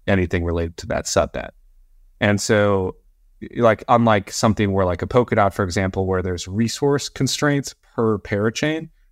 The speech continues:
to make sure that when you're assigned to a parachain, you can't just, like, get totally wrecked by whatever the parachain is doing.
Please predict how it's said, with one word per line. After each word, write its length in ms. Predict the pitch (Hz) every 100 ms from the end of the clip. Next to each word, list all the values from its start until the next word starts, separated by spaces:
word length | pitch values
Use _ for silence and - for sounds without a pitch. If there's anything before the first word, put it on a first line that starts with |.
| -
to 120 | 110
make 200 | 110 107
sure 240 | - 113
that 140 | 107 101
when 140 | 104
you're 120 | 98
assigned 460 | 95 - 101 101 110
to 60 |
a 60 | 120
parachain, 600 | - 123 131 - 143 147 - _ _ _ _
you 120 | - 104
can't 240 | - 110
just, 280 | 107 - - - - -
like, 180 | 117 98
get 180 | 113 -
totally 340 | 120 110 98
wrecked 360 | 95 101 107 -
by 140 | 104
whatever 260 | 101 104 101
the 80 |
parachain 480 | 92 98 98 - 123
is 100 | 131
doing. 360 | 131 160 165